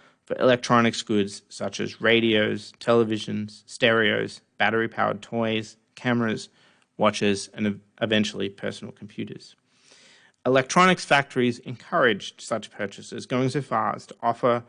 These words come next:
such goods at employee prices to their workers or to offer such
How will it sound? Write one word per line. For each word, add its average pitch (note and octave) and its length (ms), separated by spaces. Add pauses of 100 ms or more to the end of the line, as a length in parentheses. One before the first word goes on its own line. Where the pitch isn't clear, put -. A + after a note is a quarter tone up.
(120)
such G#2+ 320
goods G2+ 360 (100)
at G#2+ 160
employee A#2+ 580
prices B2+ 640
to - 160
their A#2 160
workers G#2+ 520
or C3+ 200
to C3+ 80
offer - 280
such A#2 280